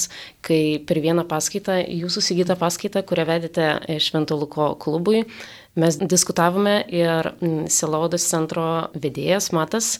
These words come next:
Macevičius, e, pastebėjo labai gražų dalyką, jog jie išsirinko savo sielovados centrui globėją Šventąjį Paulių. Ir mes pastebėjome, kad, e, Lukas buvo tas, kuris visą laiką sekė Paulių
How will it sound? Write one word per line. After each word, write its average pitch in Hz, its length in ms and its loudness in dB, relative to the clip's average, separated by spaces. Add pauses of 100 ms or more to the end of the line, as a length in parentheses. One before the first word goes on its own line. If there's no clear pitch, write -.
(420)
Macevičius, 175 1000 2
e, 175 200 4
pastebėjo 180 600 4
labai 185 160 4
gražų 175 340 2
dalyką, 180 420 2
jog 147 380 -2
jie 165 400 2
išsirinko 170 800 4 (140)
savo 151 420 2
sielovados 160 560 0
centrui 180 480 2 (320)
globėją 160 680 2
Šventąjį 180 460 4
Paulių. 185 360 6 (680)
Ir 170 120 6
mes 165 260 4
pastebėjome, 170 640 2
kad, - 260 -6
e, 151 380 -2 (360)
Lukas 190 640 2 (140)
buvo 165 300 2
tas, 220 360 4
kuris 170 460 2
visą 170 320 0
laiką 175 240 2
sekė 170 540 0 (100)
Paulių 160 380 6